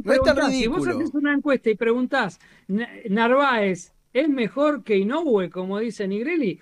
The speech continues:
Speaker 1: No,
Speaker 2: vamos
Speaker 1: no,
Speaker 2: a ver
Speaker 1: no
Speaker 2: cuáles
Speaker 1: dije
Speaker 2: son
Speaker 1: eso,
Speaker 2: los
Speaker 1: no
Speaker 2: números.
Speaker 1: dije eso jamás. No sea, no seas chicanero, porque aparte estás allá,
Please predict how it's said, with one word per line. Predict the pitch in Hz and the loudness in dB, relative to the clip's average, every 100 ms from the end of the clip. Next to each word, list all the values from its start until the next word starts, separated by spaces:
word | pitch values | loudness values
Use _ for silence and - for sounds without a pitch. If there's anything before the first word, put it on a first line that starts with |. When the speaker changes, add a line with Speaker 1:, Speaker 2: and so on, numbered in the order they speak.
| - | -6
Speaker 1:
No, | 202 | 0
Speaker 2:
vamos | 185 160 | 2 2
Speaker 1:
no, | 208 | 2
Speaker 2:
a | 240 | 2
ver | 247 | 2
Speaker 1:
no | 226 | 2
Speaker 2:
cuáles | 220 | 2
Speaker 1:
dije | 214 214 | 2 2
Speaker 2:
son | |
Speaker 1:
eso, | 208 | 2
Speaker 2:
los | 190 | 2
Speaker 1:
no | 254 | 2
Speaker 2:
números. | 277 277 | 2 -2
Speaker 1:
dije | 254 254 | -2 -2
eso | 254 262 | -2 -6
jamás. | - 214 220 190 220 - 208 | -4 -4 -4 -6 -10 -16 -14
No | 185 294 | -4 -4
sea, | - 294 269 | -2 -4 -4
no | 180 311 | -6 -8
seas | 285 339 247 | -6 -6 -4
chicanero, | 277 247 247 285 233 240 247 277 220 | -4 0 0 2 2 0 -2 -8 -6
porque | 190 | -4
aparte | 208 302 262 240 | -2 0 0 -2
estás | - 240 226 | -6 -6 -6
allá, | - 247 220 | -2 0 0